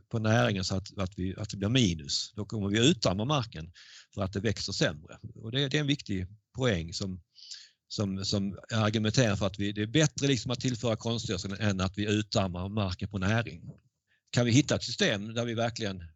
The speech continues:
får balans utan att tillföra konstgödsel och, eller andra ämnen, så, så är det ju superbra, klart. Men, men jag, jag tror det är svårt att, att om vi nu ska föda hela jordens befolkning som ökar hela tiden,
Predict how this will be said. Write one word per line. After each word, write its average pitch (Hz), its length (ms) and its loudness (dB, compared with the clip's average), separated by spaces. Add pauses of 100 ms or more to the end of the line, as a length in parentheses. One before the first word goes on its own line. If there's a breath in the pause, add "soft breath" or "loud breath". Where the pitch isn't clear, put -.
(140)
får 113 120 -4
balans 101 460 -2
utan 120 400 0
att 127 80 -4
tillföra 135 480 2
konstgödsel 95 800 -4
och, 92 600 -6
eller 95 120 2
andra 90 300 4
ämnen, 90 300 0 (500 loud breath)
så, - 220 -2
så - 120 2
är 104 140 4
det 160 80 6
ju 139 460 2
superbra, 87 540 -4
klart. 85 240 -6
Men, 101 200 0 (400 loud breath)
men 110 100 2
jag, 117 200 4
jag 117 180 -2
tror 127 160 -2
det 123 60 4
är 120 40 6
svårt 113 480 2
att, - 320 -6
att 107 360 -4
om 110 80 -2
vi 131 60 -2
nu 131 120 0
ska 110 180 -2
föda 127 360 2
hela 123 260 2
jordens 110 380 -6
befolkning 95 580 -8 (220)
som 110 180 2
ökar 113 280 4
hela 107 180 2
tiden, 98 380 0